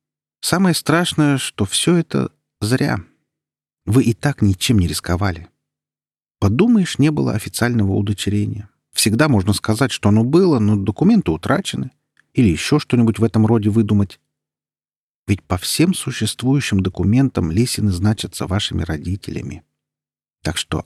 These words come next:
адвокатов себе сможете позволить самых лучших. «Не сбежит?»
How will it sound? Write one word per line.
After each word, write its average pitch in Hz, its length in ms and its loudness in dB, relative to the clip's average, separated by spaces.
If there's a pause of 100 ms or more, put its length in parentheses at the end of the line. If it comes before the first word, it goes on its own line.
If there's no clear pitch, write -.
адвокатов - 640 -6
себе 110 300 -6
сможете 120 500 -4
позволить 92 720 -4 (100)
самых 147 560 -4
лучших. - 560 -10 (4000)
«Не 90 180 2
сбежит?» 85 580 0